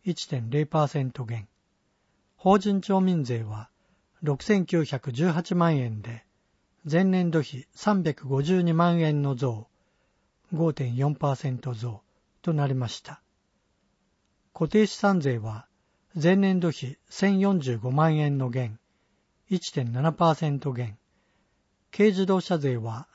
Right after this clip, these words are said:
前年度比百七十七万円の増、四点七パーセント増。町タバコ税は、前年度比百七十七万円の増、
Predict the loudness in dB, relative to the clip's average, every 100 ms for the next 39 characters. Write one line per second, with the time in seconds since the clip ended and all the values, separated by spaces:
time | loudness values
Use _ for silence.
0 | -4 2 4 4 4 2 0 -4 -14 -8
1 | -6 0 2 4 2 2 -2 -2 2 4
2 | 4 2 2 0 -2 -4 -6 -8 -8 _
3 | _ _ _ _ _ -2 0 0 -4 -4
4 | -2 -2 0 0 0 -2 -6 -8 -10 -10
5 | -14 _ _ _ _ _ _ _ _ _
6 | _ _ _ -2 0 0 -2 4 4 4
7 | 0 2 0 0 -2 -6 _ _ _ -8
8 | 2 4 4 2 2 0 -2 -8 -8 -4
9 | -2 0 2 2 0 -2 -2 0 2 2
10 | 2 2 0 -2 -2 -2 -4 -6